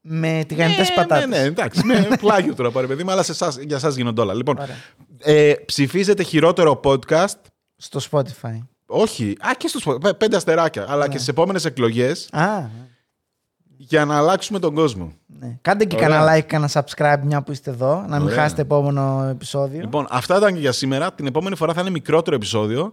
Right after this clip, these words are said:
Speaker 1: Α, α, πού είσαι;
Speaker 2: Έλα, ρε,
Speaker 1: Ήθελα
Speaker 2: φίλε,
Speaker 1: να
Speaker 2: πάλι.
Speaker 1: πω
Speaker 2: Τώρα
Speaker 1: ότι,
Speaker 2: τους χαιρετάω.
Speaker 1: ναι, έχουμε οργανώσει, δε-, θα το δου-, μέχρι να το κάνουμε θα το δούνε αυτοί. Έχουμε οργανώσει τις playlists στο κανάλι.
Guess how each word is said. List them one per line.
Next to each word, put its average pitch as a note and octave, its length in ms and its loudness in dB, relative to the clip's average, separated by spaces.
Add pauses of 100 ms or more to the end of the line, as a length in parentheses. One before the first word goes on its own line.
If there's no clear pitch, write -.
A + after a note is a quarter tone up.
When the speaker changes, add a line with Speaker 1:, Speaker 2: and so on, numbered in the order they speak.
(120)
Speaker 1:
Α, F#3 220 2 (340)
α, E3+ 220 2
πού E3+ 120 -6
είσαι; F3 320 -2 (120)
Speaker 2:
Έλα, C3 300 -2
ρε, - 60 -2
Speaker 1:
Ήθελα F#3 220 0
Speaker 2:
φίλε, E3+ 120 0
Speaker 1:
να D3+ 60 2
Speaker 2:
πάλι. - 100 -4
Speaker 1:
πω F#3 100 4
Speaker 2:
Τώρα D#3+ 120 2
Speaker 1:
ότι, F3 240 0
Speaker 2:
τους D3 140 -10
χαιρετάω. C3+ 340 -8
Speaker 1:
ναι, E3 140 0
έχουμε F3+ 340 2
οργανώσει, E3+ 680 0 (760)
δε-, E3+ 220 4 (480)
θα D#3 160 0
το D#3+ 100 -2
δου-, D3+ 200 -2
μέχρι E3 240 0
να E3+ 80 0
το D#3+ 140 -2 (540)
κάνουμε E3+ 320 0
θα D3+ 100 -6
το E3+ 100 -6
δούνε D#3+ 260 -2
αυτοί. C#3+ 440 -6
Έχουμε F#3+ 300 -2
οργανώσει D#3+ 840 -2
τις C3+ 220 -12
playlists D#3+ 580 -2
στο - 200 -6
κανάλι. C#3+ 640 -2